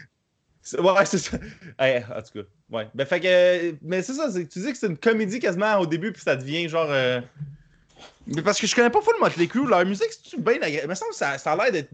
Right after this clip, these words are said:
comme... quasiment comme du Scorpion, que c'est comme, ils sont déguisés en dude vraiment, euh...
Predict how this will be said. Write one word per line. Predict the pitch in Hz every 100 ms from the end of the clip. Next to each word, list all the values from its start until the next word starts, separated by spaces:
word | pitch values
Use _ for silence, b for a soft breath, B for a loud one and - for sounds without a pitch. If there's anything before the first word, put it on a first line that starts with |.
| 123 -
comme... | 196 147
quasiment | 180 185 269
comme | 190
du |
Scorpion, | 135 - 156 135 170 208
que | 165
c'est | 131 131
comme, | 151
ils | 139 _ _ _ -
sont | 165 156
déguisés | 143 170 170 254
en | 220 135 127
dude | 127 196 156
vraiment, | 120 165 208
euh... | 202 143 120 113 110 82